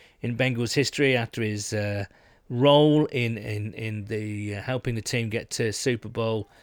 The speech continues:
twenty-three in nineteen eighty-eight eighty-nine season, having that, uh, fantastic nineteen eighty-nine season himself, where we got sixty, this is amazing, sixty-five, uh, catches for twelve hundred and eleven yards,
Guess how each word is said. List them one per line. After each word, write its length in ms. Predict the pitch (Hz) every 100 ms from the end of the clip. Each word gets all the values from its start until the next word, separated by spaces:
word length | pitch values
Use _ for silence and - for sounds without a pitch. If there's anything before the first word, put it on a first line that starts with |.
| _ _
twenty-three 960 | - 143 117 - 107 - 147 143 143 131 _ _ -
in 180 | 110 113
nineteen 480 | 113 113 - 123 113
eighty-eight 840 | 110 107 - 110 104 - 113 110
eighty-nine 560 | 110 110 - 123 127 120
season, 500 | - 127 120 123 117 - - _ -
having 320 | 123 117 117
that, 420 | 113 - - -
uh, 240 | 110 107
fantastic 680 | 107 120 - 131 - 117 104 - - - -
nineteen 400 | 131 135 - 143
eighty-nine 640 | 139 - 139 135 135 131
season 580 | 120 147 139 120 135 123 _
himself, 560 | - 117 - 160 156 127
where 80 | 120
we 80 | 113
got 160 | 120 - -
sixty, 480 | - - - - 180 - - - -
this 200 | 233 269
is 120 | 180
amazing, 380 | 123 135 117 - - -
sixty-five, 960 | - - - 214 147 147 139 110 101 _ _ _
uh, 240 | 123 117 113
catches 500 | - 139 - 120 101
for 120 | -
twelve 540 | 139 - 185 190 190 165
hundred 320 | 170 165 143
and 80 | 135
eleven 320 | 135 131 123
yards, 380 | 120 123 110